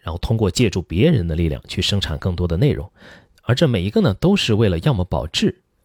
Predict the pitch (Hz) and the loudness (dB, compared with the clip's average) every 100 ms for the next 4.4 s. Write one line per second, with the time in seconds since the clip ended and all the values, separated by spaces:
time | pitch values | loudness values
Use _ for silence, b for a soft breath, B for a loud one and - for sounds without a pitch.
0 | _ 127 98 90 - 107 151 - _ b | _ 0 0 -2 -2 0 -2 -6 _ b
1 | b b b 160 135 175 208 - 147 170 | b b b 0 4 4 2 0 2 4
2 | 123 220 240 123 139 165 - 240 170 101 | 4 4 4 4 2 0 -2 0 0 -2
3 | - - 127 185 123 - 101 92 - 190 | -6 0 4 4 2 -6 -2 0 2 4
4 | 208 160 80 | 4 4 2